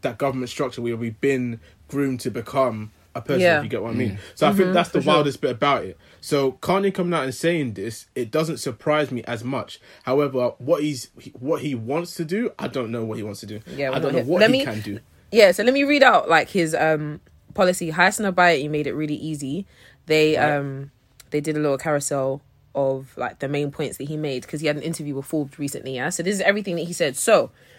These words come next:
Speaker 2: um, in regards to the political party that he would run for,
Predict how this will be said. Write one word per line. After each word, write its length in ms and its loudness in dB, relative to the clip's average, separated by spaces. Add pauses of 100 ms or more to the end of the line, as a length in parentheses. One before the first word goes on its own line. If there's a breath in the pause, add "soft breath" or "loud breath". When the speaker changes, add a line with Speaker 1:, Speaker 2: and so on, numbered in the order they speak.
(440 soft breath)
Speaker 2:
um, 600 6 (1080)
in 160 6
regards 360 8
to 60 -4
the 80 2
political 500 0
party 360 4
that 120 4
he 100 -2
would 180 -2
run 260 6
for, 460 4